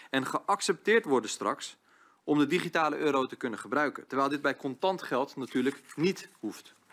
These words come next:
Wat vindt de regering van deze identificatieplicht waar de E U nu op afkoerst?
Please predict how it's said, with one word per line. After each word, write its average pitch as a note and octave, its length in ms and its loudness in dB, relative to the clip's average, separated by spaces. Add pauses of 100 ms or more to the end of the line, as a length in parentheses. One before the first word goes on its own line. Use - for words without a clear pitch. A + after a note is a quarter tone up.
(680)
Wat E3+ 180 0
vindt G3+ 180 2
de F3 60 2
regering E3 420 0
van D3+ 120 0
deze C#3+ 260 2
identificatieplicht D#3 1200 -2
waar A#2+ 140 0
de G2 140 -2
E A2 60 0
U C#3+ 380 0
nu B2 260 -2
op A#2 200 -6
afkoerst? - 580 -8